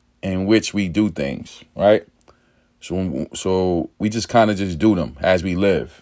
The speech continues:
you know, and then when you slow down, when you meditate, when you ponder, when you become contemplative about where you currently are, that's typically when we notice.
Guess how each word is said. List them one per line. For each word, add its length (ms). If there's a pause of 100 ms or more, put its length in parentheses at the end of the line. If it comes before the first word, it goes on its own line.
(160)
you 100
know, 220
and 80
then 160
when 100
you 120
slow 280
down, 420
when 100
you 80
meditate, 600 (600)
when 140
you 100
ponder, 640
when 180
you 60
become 600 (720)
contemplative 720
about 420
where 220
you 180
currently 460
are, 380 (420)
that's 400
typically 480
when 260
we 380 (480)
notice. 680